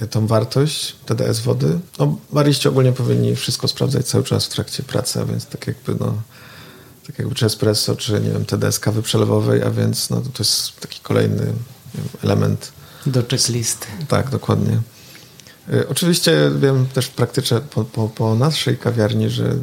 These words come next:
Speaker 1: nie zawsze się to robi i czasami jest zaskoczenie.
Speaker 2: Ale to duże widzisz różnicy? To jest tak, że, nie wiem, ktoś zapomni sprawdzić wieczorem, się nagle rano okazuje, że, że ta woda jest nie tak, jakby się chciało?
Speaker 1: Tak, no.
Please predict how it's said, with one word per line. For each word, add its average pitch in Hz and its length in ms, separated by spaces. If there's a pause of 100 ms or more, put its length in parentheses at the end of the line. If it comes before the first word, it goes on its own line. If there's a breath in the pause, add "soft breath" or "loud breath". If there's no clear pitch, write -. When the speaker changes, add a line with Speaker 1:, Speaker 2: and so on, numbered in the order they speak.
(100)
Speaker 1:
nie 127 100
zawsze 120 300
się - 120
to 117 140
robi 127 440
i - 120 (180)
czasami 113 300
jest 113 100
zaskoczenie. 110 680 (300 loud breath)
Speaker 2:
Ale 123 120
to 131 120
duże 127 280
widzisz 120 260
różnicy? 131 540 (120)
To 139 60
jest 120 140
tak, 120 140
że, 123 100
nie 113 140
wiem, 110 280
ktoś 123 220
zapomni 127 340
sprawdzić 123 380
wieczorem, 127 440
się 123 120
nagle 123 260
rano 127 240
okazuje, 123 460
że, 123 240 (260)
że 117 100
ta 120 100
woda 120 300
jest 120 200 (280)
nie 123 120
tak, 113 200
jakby 117 200
się 120 100
chciało? 135 320 (640)
Speaker 1:
Tak, 104 380
no. 143 160